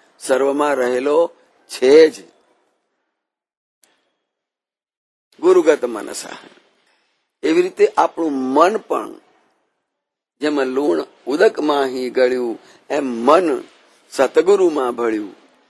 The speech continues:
આપણું મન પણ વિશ્વાસ, શ્રદ્ધા અને નિષ્ઠાપૂર્વક શરણાગતિ, ડિવોટીસ. અંદર દૂધની અંદર જેમ સાકર ઓગળી જાય ને, એમ આપણે પણ ઓગળી જવાનું છે.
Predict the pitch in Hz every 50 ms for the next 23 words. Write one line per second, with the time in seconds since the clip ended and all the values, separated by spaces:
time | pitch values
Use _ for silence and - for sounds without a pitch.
0 | _ _ - - - 123 127 - 123 127 113 113 110 117 120 135 127 - - 151
1 | 175 190 - - _ _ _ _ _ _ _ _ _ _ _ _ _ _ _ -
2 | - 143 175 170 - - 160 170 185 185 190 180 170 156 - - - - 147 160
3 | 156 156 151 151 160 175 175 165 160 151 147 160 151 - - _ - 160 143 147
4 | 143 135 135 135 - - 135 123 135 160 190 185 - - - _ _ _ _ _
5 | - - 147 139 143 147 160 175 185 185 175 175 165 - 156 135 127 156 175 208
6 | 208 202 185 156 120 - - - - _ _ _ _ _ _ _ _ _ _ _
7 | _ _ _ _ _ _ _ _ - 120 127 135 139 147 151 185 - - - _
8 | _ _ _ _ _ _ _ _ _ _ _ _ _ _ - 147 151 151 143 160
9 | 175 180 175 170 170 170 165 156 160 151 143 131 - - - 135 113 113 131 127
10 | - 185 190 190 - 160 170 175 165 180 202 202 196 202 208 208 185 151 143 151
11 | - _ _ _ _ _ _ - 135 135 - - - 127 120 - - 131 131 123
12 | - 156 175 202 - - - _ _ _ _ _ _ _ _ _ _ _ _ _
13 | _ _ _ _ _ _ _ _ _ _ - 120 120 113 123 127 120 110 117 107
14 | 104 101 101 113 110 - - - - - _